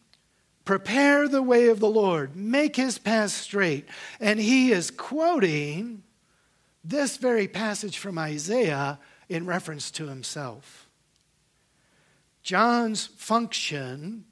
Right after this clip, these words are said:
is to be like the bulldozers and earth movers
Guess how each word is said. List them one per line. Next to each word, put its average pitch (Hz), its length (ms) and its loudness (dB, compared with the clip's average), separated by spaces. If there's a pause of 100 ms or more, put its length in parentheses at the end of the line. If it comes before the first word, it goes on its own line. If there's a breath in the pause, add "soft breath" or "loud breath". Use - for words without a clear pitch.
(540)
is 220 260 0
to 233 120 -4
be 254 240 2
like 220 300 4
the 220 80 2
bulldozers 180 840 0
and 196 240 -4
earth 285 340 -2
movers 175 540 -2